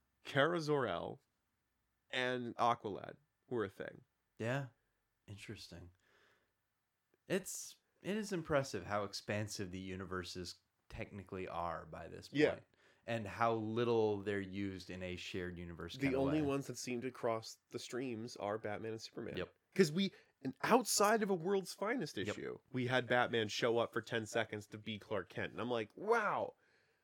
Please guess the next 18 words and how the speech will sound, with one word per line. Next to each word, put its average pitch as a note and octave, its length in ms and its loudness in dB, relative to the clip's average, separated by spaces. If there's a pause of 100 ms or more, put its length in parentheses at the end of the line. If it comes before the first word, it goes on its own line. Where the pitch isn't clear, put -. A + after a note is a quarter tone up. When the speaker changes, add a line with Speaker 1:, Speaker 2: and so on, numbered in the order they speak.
(180)
Speaker 1:
we A#3 160 2
really F3 360 2
don't D#3+ 240 4
wanna, F3 220 0 (120)
we D#3+ 160 -4
don't F3+ 200 4
wanna F3+ 180 0
talk F3 320 0
about A#2+ 260 0
how B2 80 -2
these B2 180 -4
other B2+ 320 -2
universes B2+ 560 -2
exist E2 500 -6 (380)
until C3+ 520 2
Justice B2+ 480 -2
League G2+ 180 -6
happens." - 580 -12